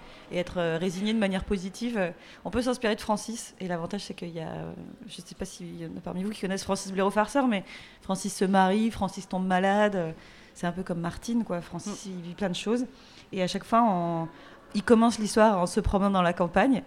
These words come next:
Speaker 1: hop, il saute par-dessus un petit, un petit buisson et puis soudain, il lui arrive toujours des choses super. Sa femme le quitte pour partir avec une taupe, enfin, il lui arrive toujours plein de choses.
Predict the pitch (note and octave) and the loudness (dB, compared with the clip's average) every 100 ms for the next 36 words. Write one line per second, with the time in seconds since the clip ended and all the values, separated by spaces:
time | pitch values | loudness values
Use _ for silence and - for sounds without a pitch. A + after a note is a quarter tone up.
0 | - A3+ C4 - - - - F#3 - A3+ | 0 0 0 -14 -20 -18 -12 -8 0 0
1 | - F3+ E3+ F3 G#3 F#3 F3+ G3+ F3+ E3+ | 0 -2 -2 -2 2 0 0 0 0 -2
2 | E3+ - F3 F#3 F3+ F3+ B3 B3+ G#3 G#3+ | -6 -6 -6 -4 -4 2 2 2 -2 -2
3 | G3 A3 F#3 E3 E3 F#3+ G3+ G#3+ F#3 F#3+ | 0 2 2 2 -2 -2 0 0 -2 -4
4 | F#3 F3+ F3+ F3+ F#3+ - - - F#3 G3 | -8 -6 0 0 0 -16 -20 -10 -2 0
5 | F#3+ F#3 - G#3+ F3+ - F#3 - F3+ E3+ | 2 0 -2 -4 -4 -4 -4 -2 -2 0
6 | E3 F#3 F3+ G#3 G#3+ G3+ F3 F3 E3+ F3 | -2 -4 0 4 4 2 -6 -2 0 0
7 | F3 G#3+ G#3+ - G3+ F3+ G#3+ A3 | -2 -4 -4 -2 -4 -2 -2 -2